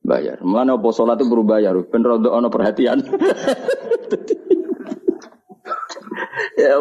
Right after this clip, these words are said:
dadi ngarepe Ka'bah utawa debat ya bisa niku. Gak iso, Pak. Karetku iku ditutono tangane. Ning kene pitu, ning kene kosong. Lah sing pindah lagi enam. Kan kurang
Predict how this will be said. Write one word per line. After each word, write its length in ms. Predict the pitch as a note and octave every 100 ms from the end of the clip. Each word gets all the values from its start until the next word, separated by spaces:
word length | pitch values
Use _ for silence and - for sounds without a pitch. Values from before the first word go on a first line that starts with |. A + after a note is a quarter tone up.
| C#3+
dadi 240 | D3+ F3+ F#3+
ngarepe 240 | F3+ F3+
Ka'bah 320 | F#3 D#3+ G3+
utawa 160 | F3+ F3
debat 240 | C3+ F#3
ya 80 | D3+
bisa 240 | C#3+ C#3
niku. 320 | B2+ A#2 - _
Gak 160 | - G#3
iso, 160 | A#3+ G3
Pak. 240 | - -
Karetku 480 | F#3+ G3+ G#3 G#3+ A3
iku 400 | B3+ A#3+ - - -
ditutono 480 | G3 A3+ C4+ B3
tangane. 400 | G#3+ G3 F#3 C#3 - - - - _ _ - -
Ning 240 | E3 D#3+
kene 160 | E3 D3+
pitu, 640 | C#3 E3+ F#3+ F4 - - - - - -
ning 120 | C3 C3+
kene 160 | D#3+
kosong. 560 | C#3+ - C3 G2+ F2 - _ -
Lah 80 | C3
sing 160 | G3 F#3
pindah 320 | F#3 A3 B3+
lagi 400 | A3+ A3+ F#3 F3
enam. 480 | F#3 E3+ B2+ G3 - - - - E3+ - -
Kan 160 | C4 A#3
kurang 600 | B3 B3 G4+ - -